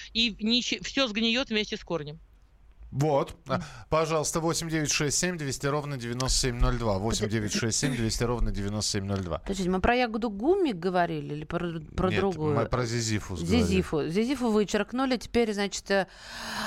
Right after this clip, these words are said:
Speaker 3: подскажите, э, и спасите, пожалуйста. Ягода гумми. Кустарник уже который год в зиму уходит с листвой, и по весне гибнут ветки.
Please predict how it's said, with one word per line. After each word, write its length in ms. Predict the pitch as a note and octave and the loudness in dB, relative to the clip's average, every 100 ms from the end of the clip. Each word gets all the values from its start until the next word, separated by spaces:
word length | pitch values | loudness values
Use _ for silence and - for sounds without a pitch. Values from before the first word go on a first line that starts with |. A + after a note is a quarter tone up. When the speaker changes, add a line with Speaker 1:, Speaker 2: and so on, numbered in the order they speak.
| E3 - | -8 -2
Speaker 3:
подскажите, 800 | - - A#3 A#3 D#4+ - B3+ - | -2 2 2 2 0 2 2 4
э, 600 | G3 G#3 G3 G3 G3 E3+ | 2 4 4 4 4 2
и 80 | A3+ | -2
спасите, 480 | - A3+ G#3+ G3+ - | 0 0 0 -8 0
пожалуйста. 520 | E3+ E3+ D#3 D3 - | 0 2 0 0 -2
Ягода 440 | E3 A#3 A3+ G#3+ | 0 2 2 0
гумми. 640 | G3 E3+ G3 F3 D#3+ D3 - | 0 -2 -2 0 0 -2 -4
Кустарник 560 | - E3 F#3+ F3+ F3+ F3 | -6 -2 0 0 -2 -4
уже 140 | E3 | -2
который 340 | E3+ - E3+ | -2 0 -2
год 260 | D#3 E3+ E3 | 0 0 0
в 60 | C#3+ | -2
зиму 380 | D#3 A#3 C4 | -2 2 2
уходит 360 | A3+ - A3 G3+ | 2 0 0 -2
с 80 | - | -4
листвой, 640 | F3 F3+ - F3+ F#3 C4+ G#3+ | -4 -4 -6 -2 2 4 2
и 20 | |
по 140 | E3+ | 0
весне 400 | D#3+ E3 G3+ G#3 | -2 -2 -2 -2
гибнут 560 | D#3+ D#3 A3 G#3+ G3+ - | -2 -2 0 2 0 -2
ветки. 600 | E3+ F3+ G#3 E3 - | -2 2 2 2 -4